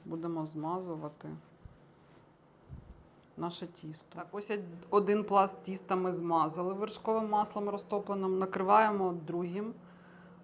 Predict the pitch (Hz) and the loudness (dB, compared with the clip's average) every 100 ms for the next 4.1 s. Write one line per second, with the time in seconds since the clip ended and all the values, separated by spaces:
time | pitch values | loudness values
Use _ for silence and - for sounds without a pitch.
0 | - 185 208 226 214 214 208 208 214 190 | -6 -4 -2 0 0 -2 -6 -6 2 2
1 | 185 196 175 180 - 165 196 185 185 190 | 10 12 12 8 -2 -4 -2 -2 -4 -6
2 | 240 302 - 185 165 202 196 190 185 175 | -4 -4 -2 -4 0 0 2 2 2 2
3 | 175 240 294 254 185 175 180 196 214 208 | 2 2 4 4 4 6 6 6 2 -2
4 | 196 | -4